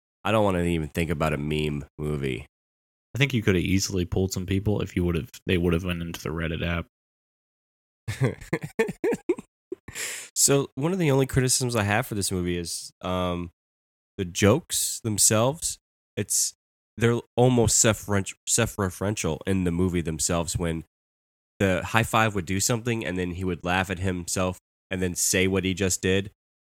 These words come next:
Speaker 1: I don't, I guess that's lowbrow humor, but it's, it's not funny to me at all.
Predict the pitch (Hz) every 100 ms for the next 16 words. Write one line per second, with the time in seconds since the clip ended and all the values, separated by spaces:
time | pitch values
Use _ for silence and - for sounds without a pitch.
0 | - 113 120 - _ 113 139 135 131 110
1 | - 90 92 113 131 135 139 156 165 185
2 | 202 _ _ _ _ _ - 123 127 -
3 | - 139 - 117 117 117 - 101 90 85
4 | 90 82 76 71 87 _ - 71 71 78
5 | 92